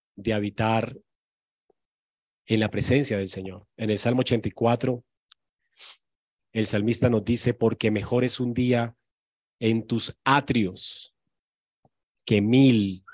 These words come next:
fuera de ellos. Prefiero estar en el umbral de la casa de mi Dios que morar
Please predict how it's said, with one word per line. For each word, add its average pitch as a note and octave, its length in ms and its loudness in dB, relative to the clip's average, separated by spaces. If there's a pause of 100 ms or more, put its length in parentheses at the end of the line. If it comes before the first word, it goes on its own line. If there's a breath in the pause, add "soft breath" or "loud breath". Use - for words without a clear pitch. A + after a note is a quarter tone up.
fuera G#2+ 320 -2
de G2+ 160 -4
ellos. - 640 -10 (460)
Prefiero D#3+ 440 6
estar E3 320 2
en E3 100 4
el C3+ 140 2
umbral C3 400 0
de C#3 80 -4
la A#2+ 220 -4
casa D3+ 360 -2
de C3+ 120 0
mi A2+ 120 -2
Dios B2+ 440 2
que A#2 120 -2
morar A#2 480 -2